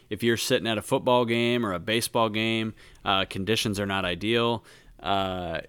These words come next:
I think it goes the same way with a race. Like, if you can sit out there in a poncho and, and still drink beer and, and enjoy the race even while it's raining,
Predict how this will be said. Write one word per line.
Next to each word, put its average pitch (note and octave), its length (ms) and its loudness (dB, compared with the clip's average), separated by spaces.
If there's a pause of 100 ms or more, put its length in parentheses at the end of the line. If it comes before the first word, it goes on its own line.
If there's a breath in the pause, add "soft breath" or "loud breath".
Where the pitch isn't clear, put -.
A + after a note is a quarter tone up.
I A#2+ 80 -2
think C3+ 340 -2
it A2 140 -4
goes A2+ 280 2
the - 40 -2
same A#2+ 200 4
way A#2 100 4
with A#2 120 0
a A2 60 -2
race. A2 500 -2
Like, G#2 360 0
if G2+ 160 -6
you B2 100 0
can A#2 120 -2
sit A#2+ 200 2
out A#2+ 180 2
there B2+ 140 4
in A2+ 80 2
a G2 60 -4
poncho A#2 580 0
and, F#2+ 240 -2
and F#2+ 160 -6
still A#2+ 180 0
drink G2 320 -4
beer G#2+ 360 -2
and, F#2 320 -8 (320 loud breath)
and G2+ 280 -2
enjoy G2 420 0
the G#2+ 100 -2
race F#2 440 -2
even G#2+ 260 -4
while G#2 160 -2
it's - 120 -10
raining, B2+ 360 -4